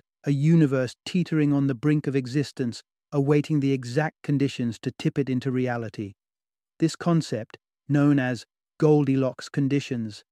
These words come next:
where everything is not too hot, not too cold, but just right, is intrinsic to the tale of each pivotal transformation.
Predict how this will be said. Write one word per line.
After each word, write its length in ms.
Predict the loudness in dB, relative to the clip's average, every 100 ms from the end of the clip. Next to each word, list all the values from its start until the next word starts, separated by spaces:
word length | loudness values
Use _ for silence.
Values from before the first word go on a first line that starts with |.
| _ _ _
where 200 | -4 -2 -2
everything 460 | -2 2 2 2 0
is 140 | 0
not 160 | 0 0
too 180 | -2 0
hot, 300 | 0 -2 -2
not 200 | -4 -2
too 120 | -4 -4
cold, 420 | -2 0 0 -4
but 140 | -8
just 280 | -4 -4 -2
right, 340 | -2 -2 -4 _ _ _ _ _ 0
is 160 | 4
intrinsic 640 | 4 4 4 4 4 0
to 100 | 0
the 100 | -2
tale 400 | 0 0 2 0
of 100 | 0
each 300 | 0 0 -4 -2
pivotal 400 | -2 0 -2 -4
transformation. 880 | -2 -2 -2 -2 -2 -2 -8 -14